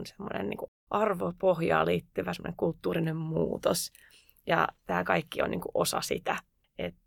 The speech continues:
me on niinku tavallaan maailmanlaajuisesti nähty tätä ilmiötä, mut tietenkin sit meidän pitää arvioida meidän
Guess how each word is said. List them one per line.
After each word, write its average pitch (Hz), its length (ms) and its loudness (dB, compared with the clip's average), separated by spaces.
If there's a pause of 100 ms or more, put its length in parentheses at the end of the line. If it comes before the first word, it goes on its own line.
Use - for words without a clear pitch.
me 170 60 -2
on 165 100 0
niinku 165 220 -4
tavallaan 175 420 2
maailmanlaajuisesti 170 920 2
nähty 160 500 -4
tätä - 300 -4 (640)
ilmiötä, - 640 -2 (460)
mut 170 220 -2 (140)
tietenkin 180 440 4
sit 175 160 -4
meidän - 300 -2
pitää - 260 -4
arvioida - 440 -2
meidän 180 420 -2